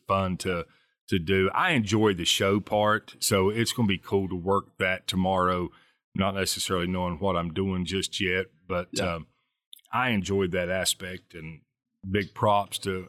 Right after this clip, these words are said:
Speaker 1: everybody that shows dogs because it's really a, a strong part of what we do in hounds.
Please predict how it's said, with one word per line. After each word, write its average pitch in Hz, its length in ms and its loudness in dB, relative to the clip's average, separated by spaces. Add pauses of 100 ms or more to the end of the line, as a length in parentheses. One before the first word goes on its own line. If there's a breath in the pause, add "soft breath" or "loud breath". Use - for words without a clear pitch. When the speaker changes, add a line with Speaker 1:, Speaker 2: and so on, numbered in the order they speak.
Speaker 1:
everybody 95 480 0
that 87 180 -8
shows 101 360 0
dogs 90 440 -10
because 95 520 -8
it's 101 200 -8
really 95 320 -4
a, 87 220 -10 (600)
a 110 100 0
strong 117 360 4
part 104 340 4
of 87 140 -4
what 101 220 0
we 98 120 -6
do 90 280 0
in 82 120 -4
hounds. 80 540 -4